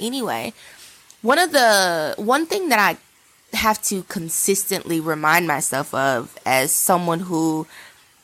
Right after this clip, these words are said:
has, um, really bad anxiety, and I also, you know, I can be insecure as well, like,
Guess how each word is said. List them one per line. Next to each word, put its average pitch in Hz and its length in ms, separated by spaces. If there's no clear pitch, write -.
has, 180 800
um, 160 680
really 196 380
bad 175 240
anxiety, 160 580
and 185 400
I 190 240
also, 127 800
you 262 160
know, 277 280
I 277 120
can 320 180
be 294 120
insecure 185 840
as 170 160
well, 151 460
like, 143 400